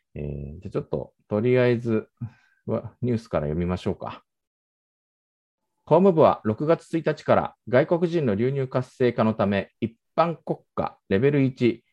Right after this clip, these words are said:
感染防止基準上の注意が必要な国家以外の国の外国人を対象に、短期訪問ビザシー三発給規制などを緩和する計画だと五月十九日発表した。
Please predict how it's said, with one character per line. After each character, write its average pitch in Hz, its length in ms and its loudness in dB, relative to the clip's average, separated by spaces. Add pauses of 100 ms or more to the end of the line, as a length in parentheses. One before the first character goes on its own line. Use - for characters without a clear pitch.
(180)
感 151 200 -2
染 151 280 -4
防 147 180 2
止 139 160 -8
基 139 140 -4
準 135 200 0
上 127 160 4
の 123 140 2
注 143 220 -2
意 107 80 2
が 92 100 2
必 - 220 -6
要 98 80 0
な 98 100 -2
国 131 180 -4
家 98 120 2
以 104 80 0
外 87 180 2
の 76 100 -8
国 80 380 -8
の 95 180 -2
外 190 180 4
国 131 200 0
人 113 240 -2
を 80 60 -10
対 90 180 -4
象 82 220 -4
に、 80 180 -8 (220)
短 180 180 0
期 127 140 0
訪 120 180 0
問 117 220 2
ビ 117 80 0
ザ 80 260 -2
シ 139 200 -4
ー 139 40 -2
三 127 320 0 (240)
発 - 220 0
給 151 140 0
規 160 120 -6
制 120 220 4
な 104 100 4
ど 98 140 0
を 82 60 -6
緩 113 180 -2
和 110 80 -2
す - 100 -10
る 110 80 -4
計 110 160 -2
画 107 220 -6
だ 107 80 -4
と - 100 -4
五 107 100 2
月 104 220 0
十 98 140 0
九 101 100 -4
日 87 220 -4
発 - 240 -14
表 82 120 -4
し - 80 -18
た。 - 200 -8